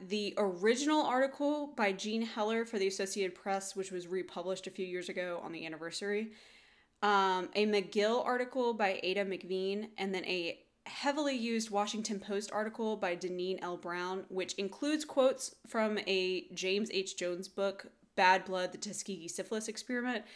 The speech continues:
which I did not read, but I'm definitely gonna add to my T B R pile.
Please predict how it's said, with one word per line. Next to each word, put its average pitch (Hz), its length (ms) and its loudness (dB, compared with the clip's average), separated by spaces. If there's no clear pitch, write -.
which 226 120 4
I 233 80 8
did 254 160 6
not 247 240 2
read, 208 380 0
but 185 340 0
I'm 170 340 -6
definitely 175 380 -6
gonna 156 120 -10
add 160 80 -6
to 151 80 -10
my 151 100 -10
T 165 160 -10
B 165 100 -8
R 247 120 0
pile. 240 400 -2